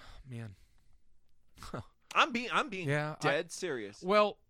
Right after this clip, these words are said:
Speaker 2: Who's their running back?
Speaker 1: you expect everything. We drafted Darius Geis
Speaker 2: Yeah.
Speaker 1: out of L S U.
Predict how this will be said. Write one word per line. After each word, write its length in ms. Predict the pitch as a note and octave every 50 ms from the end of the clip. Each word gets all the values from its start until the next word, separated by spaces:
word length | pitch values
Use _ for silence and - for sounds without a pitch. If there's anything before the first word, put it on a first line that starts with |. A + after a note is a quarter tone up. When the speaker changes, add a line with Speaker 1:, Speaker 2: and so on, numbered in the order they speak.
| _ _ _ _ _ _
Speaker 2:
Who's 240 | C4+ D#4+ G4+ F#4+
their 180 | - G4 F#4+ F#4+
running 380 | C#4+ D3 C#3+ D#3+ F#3+ G#3 F3+ C3+
back? 180 | A2+ E2 D#2 -
Speaker 1:
you 200 | F3+ F3 G3 G3
expect 580 | F#3 - - - - - - G#3 G3+ _ - - _ _ _
everything. 480 | E3+ E3+ E3+ F#3+ F#3 - G3 F#3 F3 _ - - - - - _ _ _ _ _ _ _ _
We 160 | - F#3 B3
drafted 480 | A3 F#3+ F#3+ F3+ F3+ - - C3+ C3 B2
Darius 360 | - C#3+ C#3+ C#3+ C#3+ C3 -
Geis 440 | - C3 B2 A#2+ A#2+ - - - - _
Speaker 2:
Yeah. 200 | - D3+ D#3 E3 B2+
Speaker 1:
out 80 | B2
of 80 | C3 B2+
L 160 | C3+ C3+ C3+
S 160 | B2+ A2 - -
U. 220 | B2 A#2 A2+ G#2+